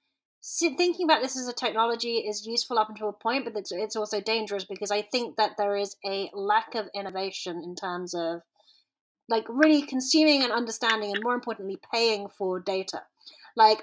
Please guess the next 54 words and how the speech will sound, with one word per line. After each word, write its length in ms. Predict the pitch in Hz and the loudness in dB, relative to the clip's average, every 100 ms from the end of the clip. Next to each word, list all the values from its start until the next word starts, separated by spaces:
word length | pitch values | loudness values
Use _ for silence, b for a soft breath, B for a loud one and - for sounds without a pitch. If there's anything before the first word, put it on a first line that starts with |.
| - | 2
I 140 | 247 | 4
don't 240 | 269 262 | 4 2
see 340 | 226 - 262 247 | -2 0 4 4
the 80 | 220 | 4
consolidation 920 | 220 220 226 220 214 214 214 208 196 - | -4 0 2 2 2 0 0 -4 -6 0
of 340 | 196 202 196 | 2 4 2
the 80 | 208 | -8
E 280 | 202 - 208 | -8 -2 -2
S 120 | 202 | -2
G 160 | - 202 | -6 -4
data 260 | 196 196 | -4 -4
companies 520 | 202 190 185 185 175 - B B B - | -6 -8 -4 -4 -4 -10 B B B 0
as 140 | 247 | 2
necessarily 640 | 247 233 220 - 226 214 208 | 2 0 0 0 2 2 2
being 260 | 214 208 | 2 2
a 120 | 196 202 | 0 0
good. 420 | 359 262 220 214 - | 4 6 6 2 -2
I 60 | 214 | -6
think 280 | - 233 | -2 -2
what 140 | 214 214 | 0 0
it 80 | 180 | 0
means 280 | 285 269 | 2 2
is 120 | 233 214 | -2 -6
you're 80 | |
seeing 320 | 208 220 214 202 | -4 -2 -2 -4
a, 220 | - 202 | -6 -8
a 20 | |
race 280 | 185 220 - | -2 -2 -2
to 120 | - | -8
the 60 | 190 | -2
bottom 260 | 202 208 | 2 2
in 100 | 190 | -2
terms 340 | 196 202 196 190 | -4 -4 -2 -4
of 160 | 185 _ b b - | -6 _ b b -4
how 200 | 254 226 | 0 2
much 220 | 208 - | 0 -4
people 220 | 208 202 | -6 -2
are 120 | 196 | -2
wi-, 180 | 196 202 202 | -2 -4 -2
willing 260 | 202 190 | -2 -2
to 100 | 190 - | -8 -6
pay 140 | 240 254 | -2 -2
for 120 | 196 | -4
this 160 | 165 | -8
information, 640 | 165 175 165 156 - 165 175 _ b b b | -10 -10 -8 -6 -6 -8 -10 _ b b b
and 160 | 226 226 | -2 0
that 140 | 214 | 0
what 200 | 208 233 | 2 2
investors 460 | 233 226 226 - 214 | 2 0 -2 -2 -4
have 140 | - 214 | 0 0
not 160 | 208 196 | 0 -2
yet 180 | 196 - | -6 -6
figured 220 | 190 196 | -10 -4
out 240 | 254 233 | 2 2